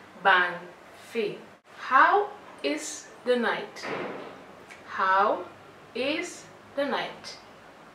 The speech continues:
Which means in Wolof, "Naka guddi bi?" "Naka guddi bi?" Naka.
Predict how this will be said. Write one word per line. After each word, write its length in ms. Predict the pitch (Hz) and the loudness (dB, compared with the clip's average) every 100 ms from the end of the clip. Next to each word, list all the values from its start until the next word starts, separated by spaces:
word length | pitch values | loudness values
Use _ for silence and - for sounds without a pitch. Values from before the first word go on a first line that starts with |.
| - - - - - - - - - - - - | -20 -20 -20 -20 -20 -20 -20 -20 -20 -20 -20 -6
Which 280 | 277 320 - | -4 -4 -2
means 380 | 339 320 330 - - - | 0 0 -2 -8 -14 -10
in 140 | 330 285 | -4 0
Wolof, 420 | 208 180 175 170 - - - - - - - - - - - - - - | 2 0 -2 -8 -12 -18 -20 -20 -20 -20 -20 -20 -20 -20 -20 -20 -20 -10
"Naka 440 | 208 220 214 220 214 214 - - - - - 190 | -2 -2 0 0 2 0 -6 -18 -20 -20 -20 -12
guddi 300 | 202 208 202 196 - - - 185 | -8 -4 -4 -6 -12 -20 -16 -8
bi?" 140 | 208 - - - - - - - - - - - 202 | -8 -8 -16 -20 -20 -20 -20 -20 -20 -20 -20 -20 -6
"Naka 500 | 202 208 202 202 190 190 - - - 190 | -2 0 0 0 0 0 -10 -20 -20 -10
guddi 320 | 208 208 190 190 - - - - | -2 -2 -2 -10 -14 -18 -20 -12
bi?" 120 | 208 185 - - _ - - | -10 -10 -14 -20 _ -20 -6
Naka. 1400 | 208 220 214 214 220 - - - - - - - 101 | -2 2 4 4 2 -6 -14 -20 -20 -20 -12 -2 0